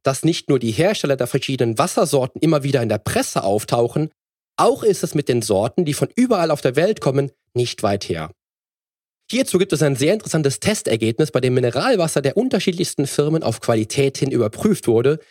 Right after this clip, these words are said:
bei dem die großen Namen allesamt eher schlecht abschneiden. Das kommt einerseits durch lange Transportwege, durch Fehlgeschmack und sogar Keime bei Plastikflaschen.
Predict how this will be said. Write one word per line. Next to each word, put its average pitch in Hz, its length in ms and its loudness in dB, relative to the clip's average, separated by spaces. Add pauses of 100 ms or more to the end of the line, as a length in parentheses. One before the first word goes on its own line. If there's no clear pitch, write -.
(140)
bei 139 100 2
dem 147 160 2
die 139 80 0
großen 269 420 0
Namen 127 380 2
allesamt 143 600 0 (260)
eher 131 200 2
schlecht - 360 -2
abschneiden. 85 540 -8 (480)
Das 143 100 0
kommt 190 160 0
einerseits 202 420 0
durch 156 240 0
lange 147 220 2
Transportwege, 147 960 0 (220)
durch 143 220 0
Fehlgeschmack 185 640 0 (320)
und 214 240 0
sogar 151 280 -2
Keime 143 440 0
bei 135 100 2
Plastikflaschen. - 920 -6